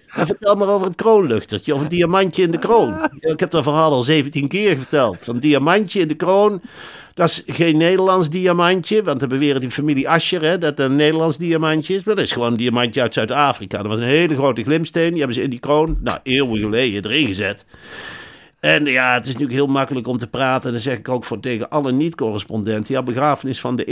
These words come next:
eeuw. Ik ben er wel eens in Groot-Brittannië geweest. Hè? Ik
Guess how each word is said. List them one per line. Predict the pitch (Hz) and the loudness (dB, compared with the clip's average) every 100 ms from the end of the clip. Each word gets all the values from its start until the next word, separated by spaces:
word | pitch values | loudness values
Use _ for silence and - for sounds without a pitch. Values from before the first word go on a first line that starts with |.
| 151 | -2
eeuw. | 92 | -2
Ik | - _ | -8 _
ben | 131 139 | -2 0
er | |
wel | 135 | 0
eens | 131 | 0
in | 127 | -2
Groot-Brittannië | 123 139 117 107 135 123 120 | 0 -2 -2 -2 -2 0 -2
geweest. | 113 143 143 - - _ _ _ _ _ _ _ | 0 0 -2 -4 -14 _ _ _ _ _ _ _
Hè? | 139 | -2
Ik | 180 | -2